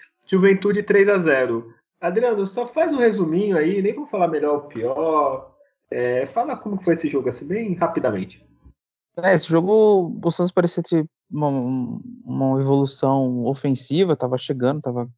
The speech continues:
Speaker 2: criando, teve chance de sair na frente, o Lebastão não foi bem nas,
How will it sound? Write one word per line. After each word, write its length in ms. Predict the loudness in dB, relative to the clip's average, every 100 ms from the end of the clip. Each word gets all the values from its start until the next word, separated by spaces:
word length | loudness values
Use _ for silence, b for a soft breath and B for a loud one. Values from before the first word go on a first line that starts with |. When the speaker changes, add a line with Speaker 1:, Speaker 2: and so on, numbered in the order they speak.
| _
Speaker 2:
criando, 440 | -4 0 2 0 -2
teve 160 | -6
chance 280 | -6 -6 -8 -10 -10 -10 -12 _ _ _
de 260 | -12 -10 -8
sair 220 | -2 0
na 100 | -2
frente, 320 | -2 -4 -2
o 60 | -4
Lebastão 600 | -4 -6 -4 -4 -4 -6 _ -10
não 80 | -4
foi 180 | 0
bem 140 | 2 2
nas, 320 | 0 -2 -10